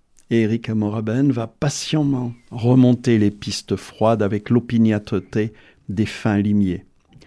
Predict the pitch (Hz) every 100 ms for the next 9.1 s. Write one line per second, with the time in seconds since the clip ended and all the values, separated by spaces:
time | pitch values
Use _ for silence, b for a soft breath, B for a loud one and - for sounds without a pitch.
0 | b b b - 104 139 123 147 - 240
1 | 127 - 117 - 104 147 - - 110 110
2 | - 135 113 104 104 104 98 92 123 113
3 | 117 98 95 120 120 135 123 110 110 98
4 | 110 - - B B B - 139 - 165
5 | - 127 113 117 - 139 139 - 110 -
6 | - 110 123 123 135 - _ 156 147 101
7 | 123 120 123 - 147 120 101 98 - 110
8 | 104 80 - 110 101 98 87 - 85 71
9 | -